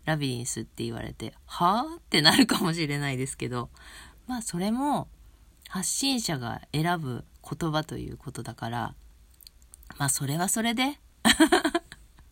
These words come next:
「いいんじゃね？」みたいな、その人を表現している。「私の頭の中はこうなんだよ」みたいなことを、そういうことですね。<laughs> 今ほんと言いながら気がつくんだな。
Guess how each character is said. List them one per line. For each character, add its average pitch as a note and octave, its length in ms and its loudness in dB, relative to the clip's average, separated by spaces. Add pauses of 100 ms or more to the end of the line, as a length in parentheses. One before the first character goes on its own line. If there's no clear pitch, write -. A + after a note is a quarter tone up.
(500)
「い D3+ 140 4
い D3+ 40 2
ん D#3+ 100 2
じ F#3 80 4
ゃ G3 80 4
ね？」 A3 100 4
み G3+ 80 2
た E3 100 4
い C3+ 40 2
な、 C3 140 -6 (200)
そ F#3+ 160 0
の A#3 120 2
人 F3+ 320 0 (200)
を B2+ 120 -6 (960)
表 F#3+ 400 2
現 D#3 100 -4
し - 60 -8
て - 100 -4
い - 140 -4
る。 - 100 -12 (800)
「私 G3 340 -6
の G#3+ 120 4
頭 A3 320 2
の B3 80 0
中 C4 300 2
は E3+ 80 2
こ G#3+ 220 0
う A#3 40 0
な G3+ 160 0
ん D3+ 80 0
だ C#3 80 -2
よ」 C#3 140 -2
み C3+ 100 -2
た C3+ 120 -2
い C3 60 -2
な C3 100 -4
こ - 140 -10
と C3+ 220 -2
を、 B2+ 140 -8 (600)
そ F3 240 0
う G3 80 4
い A3+ 100 4
う B3 60 0
こ C4+ 140 0
と D#4 100 4
で C#4 120 4
す - 140 0
ね。 D3+ 640 2 (220)
<laughs> G3+ 240 6
今 B3 200 4
ほ G#3+ 180 2
ん A3+ 40 -2
と G#3 80 0
言 A3+ 160 4
い C#4 60 2
な C#4+ 140 2
が C#4 100 2
ら C4 100 0
気 A#3 120 0
が A#3 120 2
つ - 60 -4
く F#3+ 120 -2
ん D#3+ 60 0
だ A#2+ 100 -2
な。 A#2+ 260 -4